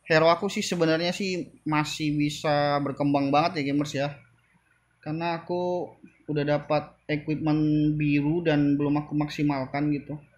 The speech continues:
Plus besok kan kita mau ngegacha ya, jadi ya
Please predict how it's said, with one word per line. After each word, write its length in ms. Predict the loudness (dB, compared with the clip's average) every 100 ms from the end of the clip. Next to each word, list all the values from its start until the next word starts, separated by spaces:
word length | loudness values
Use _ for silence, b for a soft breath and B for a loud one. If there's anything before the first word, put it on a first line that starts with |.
| _ _ _ _ _ _ _ _ -10
Plus 180 | -8
besok 300 | -4 -4 -4
kan 80 | -6
kita 160 | -4 -2
mau 160 | 0
ngegacha 480 | 0 0 0 0 0
ya, 320 | 0 0 -2
jadi 100 | -2 -2
ya 40 | -2